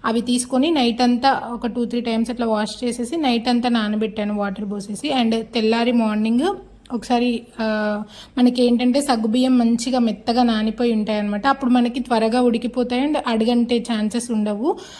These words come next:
అవి మళ్ళీ కుక్కర్లో వేసేసుకొని వాటర్ మొత్తం ఉంపేసుకొని కుక్కర్లో, ఆ, బియ్యమును సగ్గు బియ్యం వేసేసుకొని దాంట్లో రెండు కప్పుల బియ్యము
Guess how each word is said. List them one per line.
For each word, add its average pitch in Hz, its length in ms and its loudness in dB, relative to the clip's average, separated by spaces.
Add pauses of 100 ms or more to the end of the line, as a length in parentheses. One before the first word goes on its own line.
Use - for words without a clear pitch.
(180)
అవి 254 180 4
మళ్ళీ 247 340 4
కుక్కర్లో 254 520 0
వేసేసుకొని 240 640 0
వాటర్ 226 340 2
మొత్తం 247 300 2
ఉంపేసుకొని 240 640 0
కుక్కర్లో, 240 720 0 (100)
ఆ, 220 60 0
బియ్యమును 233 680 4
సగ్గు 240 280 -2
బియ్యం 226 340 0
వేసేసుకొని 226 680 -2 (420)
దాంట్లో 240 540 2
రెండు 254 320 6
కప్పుల 247 760 0
బియ్యము 233 580 2